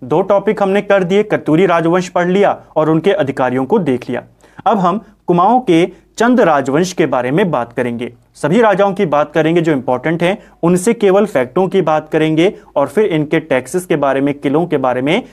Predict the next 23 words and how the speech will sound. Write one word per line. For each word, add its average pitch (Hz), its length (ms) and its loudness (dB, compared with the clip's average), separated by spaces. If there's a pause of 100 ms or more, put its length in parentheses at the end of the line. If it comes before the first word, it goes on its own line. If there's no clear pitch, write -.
(140)
प्रशासन 147 400 -2
के 190 120 -2
बारे 127 220 0
में 190 180 0
बात 123 220 -4
करेंगे। 117 380 -6 (220)
चलिए, 127 300 -2 (1200)
चंद 214 200 2
वंश 214 320 2
का 208 180 2
संस्थापक 165 640 -4
कौन 123 200 -2
था? - 240 -6 (280)
देखिए, 156 200 2
चंद 208 280 2
वंश 202 220 0
का 202 140 2
संस्थापक 147 680 -2
सोमचंद 160 560 -2
था। - 240 -6 (480)
चंद 233 220 4
वंश 202 260 0
की 214 220 0